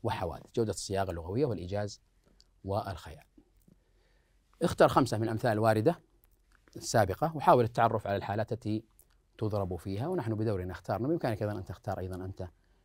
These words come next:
أمثال، ثم تعرف ما الحالة تضرب فيها، ولمن يطلق هذا المثل. له كل، كل مثل قصة، وأيضًا لماذا يضرب هذا المثل أو لمن يطلق.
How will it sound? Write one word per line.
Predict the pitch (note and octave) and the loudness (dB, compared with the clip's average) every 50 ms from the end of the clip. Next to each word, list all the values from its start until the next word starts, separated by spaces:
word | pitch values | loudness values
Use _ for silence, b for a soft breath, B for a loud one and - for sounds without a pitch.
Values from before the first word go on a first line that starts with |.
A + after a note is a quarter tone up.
| _ - | _ -12
أمثال، | F2+ F2 - A2+ B2 C3+ | -12 -6 -2 -2 -2 -2
ثم | A#2+ - G#2+ G2 G#2 G#2+ | -2 -4 -4 -4 -4 -4
تعرف | - - E2+ E2+ - - G2+ | -6 -6 -6 -6 -8 -8 -8
ما | G#2+ | -6
الحالة | A#2 A2 - G#2+ G2 F2+ E2 | -6 -6 -6 -6 -8 -6 -8
تضرب | - - G2+ F#2+ F#2 F2 | -8 -8 -8 -8 -8 -10
فيها، | - - - - - F#2 - _ _ _ _ _ _ - | -10 -10 -12 -12 -12 -14 -18 _ _ _ _ _ _ -4
ولمن | A2+ B2 B2 A#2 A#2 | -2 0 2 2 0
يطلق | A#2 A2+ G#2 G2+ - - | 0 0 -2 -4 -2 -4
هذا | G#2 G2 G2 | -4 -4 -4
المثل. | G2 F#2+ - F#2 F2+ - - _ _ - | -4 -6 -6 -8 -10 -12 -14 _ _ -6
له | A#2+ G#2 G#2+ A2 | -4 -4 -4 -4
كل، | - C3+ C3 C3+ C3+ | -4 -2 -2 -2 0
كل | C3 F3+ E3+ D3+ | 2 2 4 4
مثل | C#3+ B2+ - C3 A#2+ A#2 | 4 2 0 0 0 0
قصة، | B2+ A#2+ A2+ - G3+ A3 - _ _ _ _ _ _ _ _ - | 0 -2 -2 -2 -4 -6 -6 _ _ _ _ _ _ _ _ 2
وأيضًا | - D#3 C#3 D3+ E3+ - - _ _ _ | 4 4 4 2 0 -2 -6 _ _ _
لماذا | A#2+ C3+ C#3 C3 B2 A#2 A#2+ B2+ C3 | 0 0 2 2 0 0 -2 -2 -2
يضرب | B2 B2 B2+ A2+ A2+ G2+ F2+ F2 | -2 -2 0 0 0 0 -2 -2
هذا | G2+ G#2 G2 | -4 -4 -4
المثل | F#2+ G2 G2 F#2+ - B2 | -4 -6 -6 -6 -6 -6
أو | - G#2+ G#2+ A2 G#2+ b b b b b b b b b - | -4 -4 -4 -4 -4 b b b b b b b b b -4
لمن | A2+ A2+ G#2+ G2 | -2 -2 0 -2
يطلق. | F2+ E2 - E2 - | -2 -6 -8 -12 -14